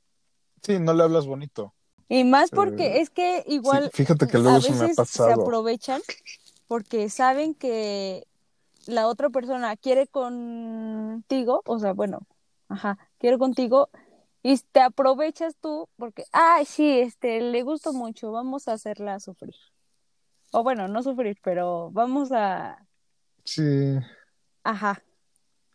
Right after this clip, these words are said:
Speaker 1: Hacer la
Speaker 2: Pero, pues,
Speaker 1: batalla.
Speaker 2: sabes que no le vas a dar una oportunidad.
Speaker 1: Sí. Digo, es como esta, eh, escena peliculesca,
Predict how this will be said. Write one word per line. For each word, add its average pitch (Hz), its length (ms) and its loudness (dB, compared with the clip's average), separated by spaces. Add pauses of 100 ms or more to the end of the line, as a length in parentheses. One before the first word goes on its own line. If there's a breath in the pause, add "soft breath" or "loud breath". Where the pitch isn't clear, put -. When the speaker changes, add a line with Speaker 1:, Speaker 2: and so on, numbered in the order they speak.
(200)
Speaker 1:
Hacer 175 280 6
la 190 120 8
Speaker 2:
Pero, - 180 6
pues, - 140 0
Speaker 1:
batalla. 285 120 0
Speaker 2:
sabes 269 140 -4
que 220 140 -8
no 196 220 -10
le 190 100 -8
vas 185 180 -12
a 190 100 -10
dar 175 160 -10
una 175 180 -14
oportunidad. 208 520 -8
Speaker 1:
Sí. 208 80 -16 (400)
Digo, 175 240 4
es 165 100 2
como 196 220 4
esta, 147 720 2 (1080)
eh, 127 380 -8 (960 loud breath)
escena 151 920 0 (1300)
peliculesca, 131 920 -2